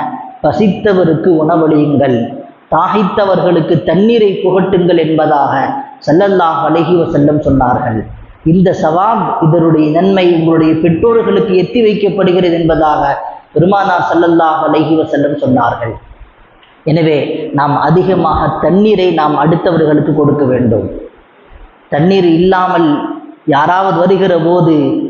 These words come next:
நாம் தண்ணீரை நாம் உபகாரமாக இந்த வெயில் காலத்தில் பறவைகளுக்கு, விலங்குகளுக்கு நாம் தண்ணீரை வைக்க வேண்டும். நம்முடைய மொட்டை மாடிகளில்,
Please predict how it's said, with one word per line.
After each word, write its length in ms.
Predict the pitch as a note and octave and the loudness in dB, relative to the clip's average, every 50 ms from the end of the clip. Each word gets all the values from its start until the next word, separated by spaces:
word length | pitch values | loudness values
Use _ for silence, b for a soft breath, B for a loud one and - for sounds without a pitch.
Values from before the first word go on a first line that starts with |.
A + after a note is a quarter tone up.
| - - - - - - - - | -8 -10 -10 -12 -16 -20 -18 -6
நாம் 280 | - C#3+ D3 D3+ D3 B2 - | -2 -2 0 0 0 0 0
தண்ணீரை 460 | D#3 F3 G#3 A3+ A#3 A3+ G#3+ G#3 G3 | 2 2 2 2 2 4 2 2 2
நாம் 260 | F3+ E3+ E3+ E3+ D#3+ D3+ C#3+ B2 - - - - | 2 0 0 0 -2 -2 -4 -4 -6 -8 -4 -2
உபகாரமாக 720 | C#3 D#3+ E3+ E3 F3 E3+ E3+ E3 D#3+ D3+ D3+ C#3+ C#3 C3+ C3+ C3 B2 B2+ - - - - - - | 0 2 2 2 0 0 0 0 0 0 0 0 0 0 0 -2 -2 -2 -4 -6 -6 -8 -4 -2
இந்த 200 | C#3 C3+ C#3+ C3+ | 0 2 2 2
வெயில் 380 | C3+ D3+ E3+ F3+ G3 F#3+ E3+ | 2 2 2 2 2 2 0
காலத்தில் 640 | - E3+ D#3 D3+ D3+ C#3+ B2 - - C3 A#2 A#2 A#2 - - - - _ _ _ - | 0 0 0 0 0 -2 -2 -4 -4 -2 -2 -2 -2 -4 -8 -16 -20 _ _ _ -4
பறவைகளுக்கு, 1120 | D#3 D#3+ F3+ F3+ F#3 F#3 F3 E3 E3+ D3+ D3 C#3 - - D#3 C#3 C#3 C3 A#2 - - - - - | -2 0 0 2 2 0 0 2 0 0 0 -2 -2 -2 -2 0 0 0 -2 -4 -6 -10 -4 0
விலங்குகளுக்கு 720 | D3 E3+ F#3+ G#3+ A3 G#3+ A3+ F3 G#3 G3+ G3 F#3 - G3 | 0 2 2 2 2 2 2 2 0 0 0 0 0 0
நாம் 260 | F3 E3 D#3+ D#3+ C#3+ | 0 0 -2 -2 -2
தண்ணீரை 400 | - D#3+ E3 F3 F3 E3+ E3 D3+ | -2 0 0 2 2 2 2 2
வைக்க 280 | C#3+ D3 C#3+ - - C#3 | 2 0 0 0 0 0
வேண்டும். 420 | B2+ B2 A#2+ A2+ G#2+ - G#2 - - - - - - _ _ | 0 0 0 0 0 -2 -2 -4 -8 -10 -14 -16 -20 _ _
நம்முடைய 320 | D3 D3 D#3 D3+ D3 D3 C#3 | -2 0 2 2 2 2 2
மொட்டை 460 | C#3+ C3+ - - F3+ F3 E3+ D#3 D3 | 2 0 0 0 0 0 0 0 0
மாடிகளில், 960 | C#3+ C#3+ C#3 C3+ B2+ C3+ C3 B2+ D3+ E3+ F#3+ G#3 G3+ E3+ - - - - | 0 0 0 0 0 0 0 0 0 2 0 0 -2 -4 -6 -12 -16 -18